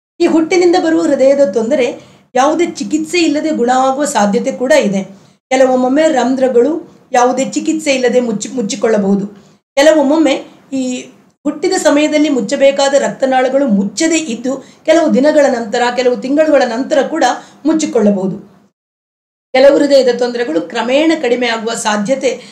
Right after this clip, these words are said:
ಆ, ಇರುವುದರಿಂದ ಅವುಗಳಿಗೆ ಯಾವ ಚಿಕಿತ್ಸೆಯೂ ಬೇಕಾಗುವುದಿಲ್ಲ.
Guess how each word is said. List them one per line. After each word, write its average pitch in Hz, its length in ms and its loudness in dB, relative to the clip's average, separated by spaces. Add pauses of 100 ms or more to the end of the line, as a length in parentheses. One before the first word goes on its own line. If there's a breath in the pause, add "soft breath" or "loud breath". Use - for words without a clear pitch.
(240 loud breath)
ಆ, 214 240 0
ಇರುವುದರಿಂದ 262 600 0 (360 loud breath)
ಅವುಗಳಿಗೆ 294 340 2
ಯಾವ 226 240 0
ಚಿಕಿತ್ಸೆಯೂ 311 500 -4
ಬೇಕಾಗುವುದಿಲ್ಲ. 202 920 0